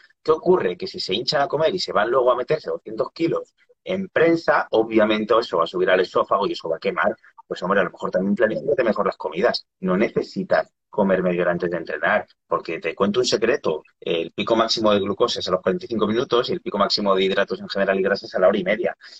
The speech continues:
Quiero decir, eh, no comas, tan-, no, no hagas eso. Entonces,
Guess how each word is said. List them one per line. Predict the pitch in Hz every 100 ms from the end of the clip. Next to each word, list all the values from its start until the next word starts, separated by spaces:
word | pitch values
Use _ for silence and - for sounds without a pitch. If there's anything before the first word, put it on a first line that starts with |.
| _
Quiero | 110 98
decir, | 90 - - -
eh, | 95 90 87 - _ _ _
no | - -
comas, | 101 - -
tan-, | - 92 92
no, | 95
no | 98 98
hagas | 120 -
eso. | 214 185 180 - _ _ _ _ _
Entonces, | 123 110 131 127 147 151 151 151 - -